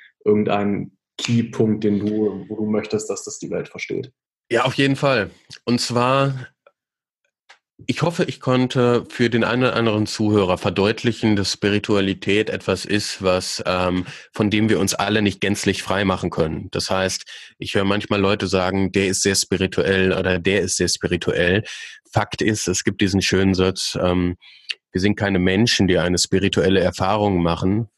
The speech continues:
Speaker 2: sondern wir sind spirituelle Wesen, die eine menschliche Erfahrung machen.“ Wir sind alle, ähm, faktisch Bewusstsein.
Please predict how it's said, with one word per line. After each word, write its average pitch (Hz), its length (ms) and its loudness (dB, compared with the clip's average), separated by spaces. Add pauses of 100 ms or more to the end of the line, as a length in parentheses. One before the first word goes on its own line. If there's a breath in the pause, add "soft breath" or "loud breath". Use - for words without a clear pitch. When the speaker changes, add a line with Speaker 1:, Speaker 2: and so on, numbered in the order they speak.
Speaker 2:
sondern 90 300 0
wir 90 60 0
sind 90 200 0
spirituelle 92 680 0
Wesen, 101 300 2
die 95 120 2
eine 92 180 2
menschliche 95 580 2
Erfahrung 85 540 -2
machen.“ 82 320 -4 (580 loud breath)
Wir 104 140 2
sind 110 280 0
alle, 127 440 2 (540)
ähm, 101 540 0 (1000)
faktisch - 760 -2 (460)
Bewusstsein. 92 960 0